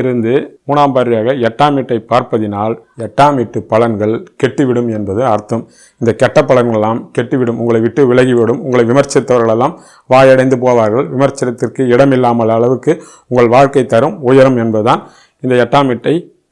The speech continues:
ராகு பார்த்த பலனாகும். அடுத்ததாக பதினோராம் பார்வையாக நாலாம் வீட்டை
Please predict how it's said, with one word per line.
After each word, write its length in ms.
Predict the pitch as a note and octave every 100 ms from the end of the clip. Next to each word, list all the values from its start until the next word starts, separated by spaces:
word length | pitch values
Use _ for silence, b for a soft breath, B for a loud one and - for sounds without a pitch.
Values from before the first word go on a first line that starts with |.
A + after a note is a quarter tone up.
| -
ராகு 260 | C3+ C#3 A#2+ A2+
பார்த்த 300 | G#2 D3 C#3
பலனாகும். 480 | A#2+ A#2 G#2 G#2 b b _ A#2+
அடுத்ததாக 580 | C3+ C#3 B2+ G#2+ A#2+ - _ _ _ _ _ B2+
பதினோராம் 480 | C#3 D#3 D3+ C3+
பார்வையாக 460 | B2+ B2 A2+ A2 G3 A#2+
நாலாம் 300 | B2+ C#3 A#2+
வீட்டை 180 | G#2+